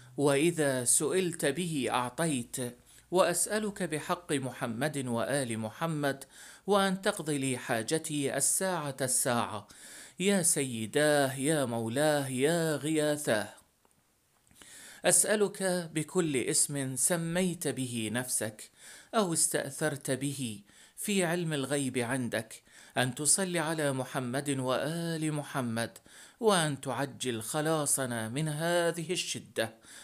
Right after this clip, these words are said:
يا مقلب القلوب والأبصار، يا سميع الدعاء، إنك على كل شيء قدير، برحمتك يا أرحم الراحمين.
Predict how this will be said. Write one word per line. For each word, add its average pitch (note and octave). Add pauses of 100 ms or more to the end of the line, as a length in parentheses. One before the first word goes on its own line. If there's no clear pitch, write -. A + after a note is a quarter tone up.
(160)
يا D3+
مقلب A#2+
القلوب B2+
والأبصار، D#3 (380)
يا D#3+
سميع E3
الدعاء، A2 (460)
إنك D#3+
على B2+
كل A#2+
شيء A#2
قدير، C3+ (340)
برحمتك C3+
يا A#2+
أرحم E3
الراحمين. C3